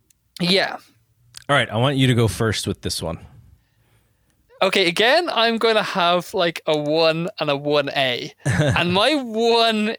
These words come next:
Speaker 1: is Drago, Drago Senior. Um, and a p-, the big reason for that is, like, you know, as we spoke about,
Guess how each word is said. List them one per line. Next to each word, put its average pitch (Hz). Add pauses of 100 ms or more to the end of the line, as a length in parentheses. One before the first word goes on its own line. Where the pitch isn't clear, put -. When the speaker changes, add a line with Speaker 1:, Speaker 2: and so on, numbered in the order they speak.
(200)
Speaker 1:
is 170 (1300)
Drago, 160 (200)
Drago 170
Senior. 147 (340)
Um, 151 (1120)
and 190 (560)
a 202
p-, -
the 180
big 330
reason 254
for 190
that 139
is, 143
like, 139
you 151
know, 147 (240)
as 147
we 202
spoke 135
about, 123